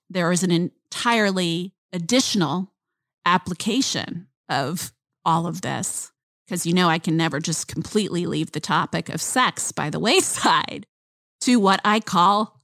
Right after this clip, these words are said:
quantum sex. Because what starts to happen as you become really attuned to your system's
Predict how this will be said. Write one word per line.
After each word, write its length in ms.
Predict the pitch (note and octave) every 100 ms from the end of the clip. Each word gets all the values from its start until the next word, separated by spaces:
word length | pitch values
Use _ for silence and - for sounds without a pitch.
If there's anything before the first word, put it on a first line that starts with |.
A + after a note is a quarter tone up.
| _
quantum 480 | F#3 E3+ E3 F#3 F3+
sex. 680 | - D4+ E4 - - - - _ _ _ _ _ _
Because 280 | G#3 A3+ G3+
what 160 | A3
starts 400 | - - B3+ C4
to 120 | - F#3+
happen 560 | - B3+ D#4 E3+ E3
as 240 | - F3 G3
you 100 | G#3+
become 320 | G#3+ G#3+ F#3
really 280 | G3 G#3 F#3+
attuned 420 | - A3 A#3 A#3
to 100 | G#3+
your 120 | F3
system's 540 | E3 - G3+ - F3+